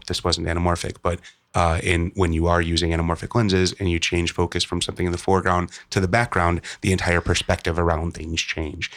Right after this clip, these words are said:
So it's just really bumps everything. It calls attention to any focus pull very immensely. Whereas, you know, when you're doing VistaVision like this one was, then you're turning the film sideways and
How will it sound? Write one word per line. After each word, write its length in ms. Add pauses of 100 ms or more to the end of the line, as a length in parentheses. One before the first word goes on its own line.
(140)
So 200
it's 160 (160)
just 180 (280)
really 400 (280)
bumps 600
everything. 560 (260)
It 140
calls 340
attention 440
to 240
any 240
focus 400
pull 220
very 260
immensely. 440 (400)
Whereas, 360 (200)
you 120
know, 80
when 140
you're 100
doing 320 (100)
VistaVision 460
like 200
this 160
one 140
was, 300 (500)
then 360
you're 120
turning 280
the 60
film 220
sideways 600
and 360